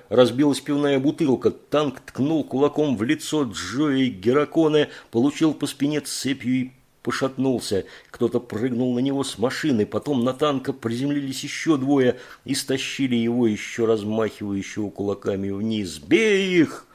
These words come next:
Глаза Бобби Клея горели яростной жаждой убийства. Он ворвался в зал через разбитое окно, за ним последовали Джек До с отравой и прочие щепы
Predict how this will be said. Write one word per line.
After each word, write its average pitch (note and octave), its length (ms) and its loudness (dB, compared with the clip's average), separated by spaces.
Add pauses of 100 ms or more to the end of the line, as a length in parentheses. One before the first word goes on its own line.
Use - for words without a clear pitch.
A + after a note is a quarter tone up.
(340)
Глаза A#2 460 4
Бобби G#2+ 380 -2
Клея A#2+ 480 0
горели A2 340 4
яростной G#2+ 540 2
жаждой G2+ 560 -2
убийства. F2 800 -10 (320)
Он F2+ 160 -6
ворвался G2 520 0
в F2+ 40 -4
зал G#2 280 2
через G#2 260 -4
разбитое A2+ 560 2
окно, A#2+ 320 -2
за A2 160 -2
ним B2+ 220 -4 (160)
последовали A#2+ 560 -4
Джек G#2+ 340 -6
До F2+ 360 -4
с - 120 -8
отравой B2+ 460 -2
и A#2+ 40 -2
прочие B2 500 -6
щепы - 640 -4